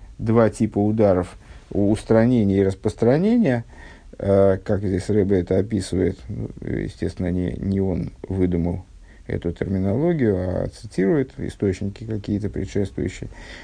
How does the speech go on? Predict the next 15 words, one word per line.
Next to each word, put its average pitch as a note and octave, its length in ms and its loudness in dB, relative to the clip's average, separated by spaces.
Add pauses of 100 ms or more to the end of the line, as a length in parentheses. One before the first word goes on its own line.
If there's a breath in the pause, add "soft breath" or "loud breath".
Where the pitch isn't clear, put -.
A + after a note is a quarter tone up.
(180 loud breath)
«Мипнейша C#3 720 4
анефиш E3 420 0
ваагув B2 520 4
гуру E3 240 2
хони F#3 300 0
вигашми». C3+ 500 2
Почему D#3 400 -2
необ-, G#2+ 400 2
необходима G#2+ 640 0
такая F#2 280 -4
пульсация? F#2 640 -4
Почему A#2+ 300 -6
необходимо G#2 540 -4
постоянное G2 680 -2
сообщение, G2 840 -2